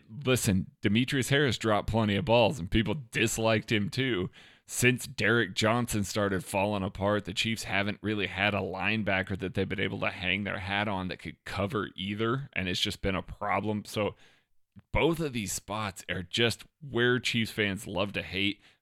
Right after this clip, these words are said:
But yeah, because like Matty said, I can control when Nick Keizer gets the ball,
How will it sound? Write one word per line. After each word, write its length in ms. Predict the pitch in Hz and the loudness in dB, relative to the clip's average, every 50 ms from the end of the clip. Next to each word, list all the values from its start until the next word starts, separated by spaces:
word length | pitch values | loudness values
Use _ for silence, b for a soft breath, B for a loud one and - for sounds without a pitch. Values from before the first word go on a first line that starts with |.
| b - | b -4
But 160 | - 101 - - - | -2 -2 -2 -2 -6
yeah, 240 | 87 82 76 80 - - | -4 -4 -4 -4 -4 -4
because 380 | 85 87 - - 113 101 87 - - _ _ - - | -6 -4 0 2 2 2 0 -4 -10 _ _ -12 -4
like 200 | - 90 92 92 | -2 -2 -2 0
Matty 180 | 104 107 101 101 | 0 0 0 0
said, 260 | - - 113 98 80 b b b b b - | 2 2 2 2 0 b b b b b 0
I 80 | 113 | 2
can 120 | 131 123 104 | 2 2 0
control 380 | - 104 - - 117 104 90 | -2 -2 0 2 2 2 2
when 140 | 82 85 87 | 2 0 -4
Nick 160 | 90 - - | -4 -4 -4
Keizer 300 | - 90 85 - - 76 | -4 -4 -4 -4 -4 -8
gets 180 | - 71 - - | -8 -8 -8 -8
the 80 | 180 | -4
ball, 360 | 147 113 120 123 120 120 120 | 0 2 4 4 4 4 2